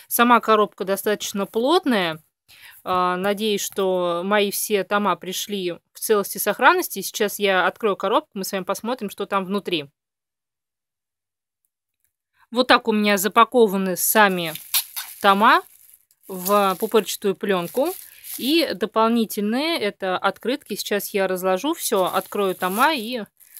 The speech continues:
мы с вами дальше посмотрим. Так, вот моя посылка,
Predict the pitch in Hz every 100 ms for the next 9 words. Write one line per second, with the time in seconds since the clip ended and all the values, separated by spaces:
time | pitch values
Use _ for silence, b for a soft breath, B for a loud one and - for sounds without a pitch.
0 | - 202 214 202 202 226 - - 190 196
1 | 175 170 165 165 _ _ _ _ _ _
2 | _ _ _ _ _ _ _ _ _ _
3 | _ _ _ _ _ _ _ _ B B
4 | _ _ 240 196 214 254 233 220 202 -
5 | 220 - 214 180 220